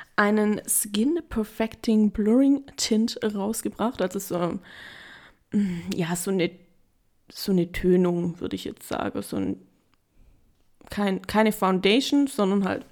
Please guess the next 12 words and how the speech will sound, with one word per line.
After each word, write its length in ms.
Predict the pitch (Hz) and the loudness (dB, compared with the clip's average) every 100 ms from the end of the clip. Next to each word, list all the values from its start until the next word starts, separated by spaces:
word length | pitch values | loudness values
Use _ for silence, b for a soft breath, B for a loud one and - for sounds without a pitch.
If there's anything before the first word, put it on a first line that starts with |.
| - - | -14 -6
ein 80 | 339 | -4
Skin 420 | - 196 180 - | 0 -2 -2 -10
Tint. 320 | - 202 165 | 0 0 4
<laughs> 1160 | 202 190 269 247 - 214 208 165 285 - - - | 6 8 12 12 12 12 8 6 0 -4 -8 0
Den 120 | 247 | 2
gibt's 180 | 254 269 | 4 2
in 120 | 262 | -2
zwölf 300 | 254 247 277 | 2 2 2
verschiedene 440 | 285 277 277 262 269 | 0 -2 0 0 0
Farben 600 | - 240 233 311 349 - | 0 2 2 2 0 0
oder 280 | 220 247 220 | 0 0 2
halt, 360 | 226 226 - | 0 0 -4